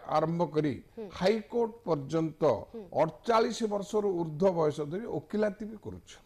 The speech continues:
Speaker 2: ଆଚ୍ଛା।
Speaker 1: କିନ୍ତୁ ଯୋଉ ପ୍ରଶ୍ନଟି ତମେ ପଚାରିଲ ଜନସାଧାରଣଙ୍କୁ ଜଣେଇବା ପାଇଁ ଆଉ ଆପଣ ଜାଣିବା ପାଇଁ,
Speaker 2: ଆଜ୍ଞା।
Speaker 1: ମୋର ଧର୍ମପତ୍ନୀ ରାଜକୁମାରୀ ପାତ୍ର,
Speaker 2: ଆଜ୍ଞା।
Speaker 1: ଯିଏକି ଗୋଟେ ଜ୍ୟୋତିଷ ପରିବାରରୁ ଆସିଛି,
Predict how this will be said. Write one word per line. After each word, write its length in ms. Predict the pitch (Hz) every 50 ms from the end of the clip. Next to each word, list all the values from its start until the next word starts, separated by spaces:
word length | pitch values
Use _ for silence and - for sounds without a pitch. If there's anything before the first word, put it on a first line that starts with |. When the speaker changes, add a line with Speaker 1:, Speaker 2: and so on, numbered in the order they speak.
| _ - - -
Speaker 2:
ଆଚ୍ଛା। 360 | - 208 101 - - - - _ - - - - _
Speaker 1:
କିନ୍ତୁ 320 | 185 214 226 226 - 247
ଯୋଉ 180 | 214 190 214 226
ପ୍ରଶ୍ନଟି 580 | 214 220 190 180 170 - - 240 269 294 277 294
ତମେ 220 | 277 - 247 247 233
ପଚାରିଲ 520 | 233 240 196 160 - 214 202 196 196 185 165 127 - -
ଜନସାଧାରଣଙ୍କୁ 840 | - 147 160 175 175 170 202 180 180 165 180 180 - - _ 175 175
ଜଣେଇବା 400 | 147 151 151 156 170 170 175 175 175
ପାଇଁ 220 | - 180 180 190 185
ଆଉ 120 | 175 170
ଆପଣ 380 | 156 151 151 - 180 180 185 180 165
ଜାଣିବା 380 | 147 143 143 175 196 196 190 165 131
ପାଇଁ, 220 | - 117 110 - -
Speaker 2:
ଆଜ୍ଞା। 320 | - 226 220 175 - 85 - - _ _ _ _ _ _ _ _ - - _ _ _ _ -
Speaker 1:
ମୋର 240 | 151 180 208 208 202
ଧର୍ମପତ୍ନୀ 880 | 170 156 147 - 170 165 190 220 214 202 208 190 - - 190 165 139 120
ରାଜକୁମାରୀ 720 | - 131 139 147 143 156 175 170 185 185 175 185 175 175 156
ପାତ୍ର, 420 | - - 170 113 - - 123 117 - - -
Speaker 2:
ଆଜ୍ଞା। 300 | - - 190 - - - _ _ _ _ _ _ _ 127 131
Speaker 1:
ଯିଏକି 500 | 143 160 190 214 233 226 220 - 262 254
ଗୋଟେ 240 | 233 240 226 233 208
ଜ୍ୟୋତିଷ 640 | 185 165 180 185 170 - - 277 262 - 277 277 240
ପରିବାରରୁ 640 | - - 202 190 196 220 233 247 269 - 285 269 254 220
ଆସିଛି, 360 | 160 127 - - - -